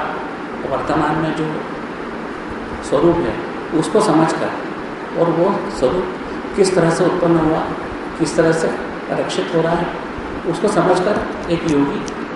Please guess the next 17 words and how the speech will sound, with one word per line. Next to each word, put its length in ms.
उल्टी 200
दिशा 300
में 140
चलते 340
हुए 160
वापस 360
शिवत्वता 480
प्राप्त 280
कर 140
सकते 220
हैं। 560
शिव 180
ने 60
संसार 500
बनाने 360
के 160
लिए 200